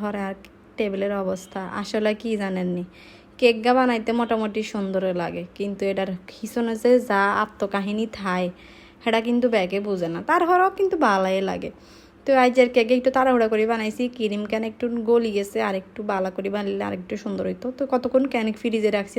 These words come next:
সেট হয়ে গেছে, মানে এটা আমি একদিন হরে বার করছি ফ্রিজের তন, হরে দেই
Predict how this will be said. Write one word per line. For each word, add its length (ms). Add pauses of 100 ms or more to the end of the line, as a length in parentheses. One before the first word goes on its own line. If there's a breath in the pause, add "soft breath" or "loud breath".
(140)
সেট 240
হয়ে 140
গেছে, 200 (580 loud breath)
মানে 220
এটা 160
আমি 100 (320)
একদিন 340
হরে 280
বার 180
করছি 260
ফ্রিজের 380
তন, 120 (340 loud breath)
হরে 300
দেই 140